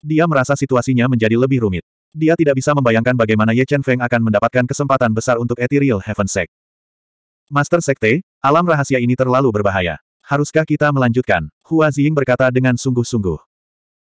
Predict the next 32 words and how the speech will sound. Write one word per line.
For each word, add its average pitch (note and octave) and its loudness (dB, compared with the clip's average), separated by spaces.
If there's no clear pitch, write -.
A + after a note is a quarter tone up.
Kekuatan D3 2
keseluruhan C3 0
dari A2+ 0
Sekte B2+ 0
Ethereal B2 2
Heaven C#3+ -2
tidak B2 0
kuat. G2+ 0
Jika D3 2
mereka D3+ 2
menjelajah A#2+ 2
lebih A#2 0
dalam A#2 2
dan A#2 0
bertemu A2+ -2
dengan G#2+ 0
Saint C#3+ -2
Beast B2+ -4
yang G#2 0
lebih A2+ 0
menakutkan, C#3 -2
kemungkinan B2+ 0
besar A2+ -2
mereka A2+ -2
akan G2 -2
musnah. E2 -6
Ini D#3+ 0
membuat C3+ 2
banyak B2 0
orang B2 0
ingin C#3+ -2
mundur. F#2 -2